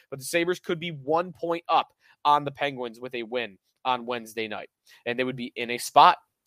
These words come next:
if, uh, if you pull up the standings and look at it. And by points percentage, sure, they wouldn't be above Pittsburgh, but they would be above Washington. So, those are the stakes in the, uh, the short-term look at the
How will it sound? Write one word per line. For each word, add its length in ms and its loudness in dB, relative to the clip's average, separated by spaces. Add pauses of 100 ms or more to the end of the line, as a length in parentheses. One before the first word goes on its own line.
if, 260 -4
uh, 240 4
if 160 -6
you 80 -6
pull 220 0
up 100 -2
the 60 -12
standings 440 -4
and 100 -6
look 180 -2
at 180 10
it. 60 4
And 80 2
by 120 12
points 300 2
percentage, 520 4 (180)
sure, 220 6
they 100 8
wouldn't 220 6
be 80 4
above 240 6
Pittsburgh, 380 0
but 80 0
they 120 4
would 260 0
be 260 -4 (280)
above 400 4 (240)
Washington. 720 -2 (460)
So, 280 10 (1000)
those 320 6
are 180 4
the 80 -4
stakes 500 -4
in 200 -8
the, 260 -4
uh, 100 2
the 100 -10
short-term 600 -6
look 220 -2 (340)
at 160 6 (100)
the 280 -6